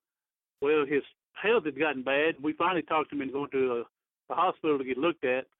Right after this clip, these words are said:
and the doctors told him that if he kept drinking the way he was, they'd give him ten percent chance of living five years. All right. During that time then is when I got this spider bite, and then I had to learn to redress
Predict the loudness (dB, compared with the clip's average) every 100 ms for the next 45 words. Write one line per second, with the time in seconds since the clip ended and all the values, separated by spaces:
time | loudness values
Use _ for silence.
0 | _ _ _ -14 -8 -2 0 0 -2 -8
1 | -2 0 2 0 -2 -2 -4 -4 -6 -2
2 | -2 -2 0 0 0 -2 0 2 2 0
3 | 2 2 2 -2 -10 _ _ _ _ _
4 | _ -2 0 0 0 -4 -14 -4 -2 -2
5 | -2 -2 -2 -4 -4 -6 -4 0 0 0
6 | -4 2 2 0 -6 0 0 0 -2 -4
7 | -6 -14 -20 -20 _ _ _ _ _ _
8 | _ _ _ _ _ _ _ _ _ _
9 | _ _ _ _ 0 0 -2 -8 _ _
10 | -4 -2 0 -2 -2 0 0 0 -2 -4
11 | -6 -12 _ _ _ -8 -4 -2 -2 -4
12 | -6 -2 0 0 0 -2 -2 -6 _ _
13 | _ _ -8 -4 -4 -2 -2 -4 -6 -4
14 | -4 -2 0 0 0 0 -2 2 2